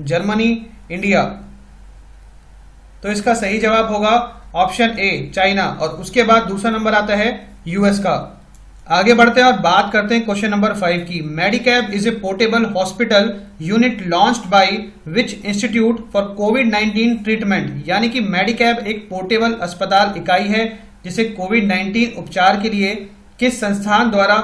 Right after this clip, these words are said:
शुरू किया गया है? तो चार option आपके सामने हैं, पहला है आईआईटी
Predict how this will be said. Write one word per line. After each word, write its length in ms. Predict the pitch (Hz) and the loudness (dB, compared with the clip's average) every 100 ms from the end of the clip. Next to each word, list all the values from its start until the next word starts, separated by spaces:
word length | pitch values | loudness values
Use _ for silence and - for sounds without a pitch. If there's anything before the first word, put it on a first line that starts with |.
| - | -2
शुरू 180 | 214 220 | -2 -2
किया 240 | 208 202 180 | 0 0 2
गया 220 | 185 180 | 2 2
है? 140 | 180 139 - - - | 0 -2 -10 -20 -14
तो 60 | 190 | -8
चार 280 | 196 190 226 | 2 4 4
option 280 | 226 247 | 2 2
आपके 260 | 214 202 226 | 2 2 -2
सामने 340 | 208 190 202 214 | -2 -2 -2 0
हैं, 180 | 220 233 - - - | 0 -2 -8 -20 -6
पहला 220 | 175 190 220 | -2 2 2
है 280 | 226 - | 2 0
आईआईटी 460 | - 185 196 202 | -2 0 0 0